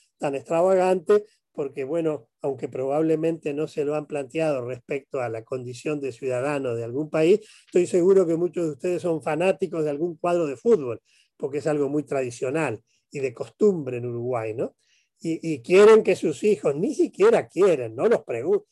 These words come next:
no los consultan, hacen lo que Locke dice que no deberían hacer, ¿verdad? No esperan el consentimiento, le compran la camiseta al cuadro, hasta lo afilian y le sacan el carné.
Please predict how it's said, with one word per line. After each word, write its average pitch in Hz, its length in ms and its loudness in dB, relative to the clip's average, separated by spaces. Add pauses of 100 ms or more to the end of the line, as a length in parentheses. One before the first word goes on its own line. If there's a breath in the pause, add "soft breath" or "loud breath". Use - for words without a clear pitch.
(140)
no 190 120 0
los 254 160 0
consultan, 156 640 -4
hacen 214 280 0
lo 208 120 2
que 175 100 -2
Locke 202 320 -2 (260)
dice 208 240 -2
que 175 120 0
no 214 120 2
deberían 208 440 2
hacer, 151 400 -4
¿verdad? 123 340 -10 (240)
No 226 140 4
esperan 285 500 4
el 226 140 2
consentimiento, 165 880 0
le 233 180 4
compran 269 480 4
la 220 100 2
camiseta 190 560 -6
al 156 120 -4
cuadro, 131 420 -2 (300 soft breath)
hasta 247 280 2
lo 185 140 6
afilian 247 680 4
y 202 40 0
le 180 120 -2
sacan 226 360 0
el 175 120 0
carné. 151 480 -2